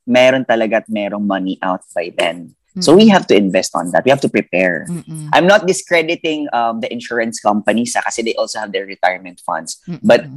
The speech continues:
Speaker 1: ang gusto ko lang dito, ah, i-highlight is that there is that opportunity from the government na initiative na
Speaker 2: Mm-mm.
Speaker 1: para sa mga Pilipino na imagine tax-free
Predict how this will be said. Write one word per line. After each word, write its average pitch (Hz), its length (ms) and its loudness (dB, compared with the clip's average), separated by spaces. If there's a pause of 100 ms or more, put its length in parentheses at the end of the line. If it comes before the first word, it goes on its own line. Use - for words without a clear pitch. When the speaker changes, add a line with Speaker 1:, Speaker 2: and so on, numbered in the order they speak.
(180)
Speaker 1:
ang 147 240 4
gusto 165 160 0
ko 156 80 4
lang 151 160 4
dito, 131 560 0
ah, 117 160 -4
i-highlight 104 640 -4
is 117 160 -4
that 104 240 2 (280)
there 147 240 2
is - 240 -4
that 123 160 -2
opportunity 113 560 -2
from 170 320 0
the 156 80 6
government 117 720 2 (160)
na 117 160 -2
initiative 120 800 0 (320)
na 156 240 -4
Speaker 2:
Mm-mm. 156 80 0
Speaker 1:
para 131 160 2
sa - 80 -8
mga 117 240 -4
Pilipino 104 720 -2
na 120 80 -4
imagine 135 640 0 (320)
tax-free - 1040 -2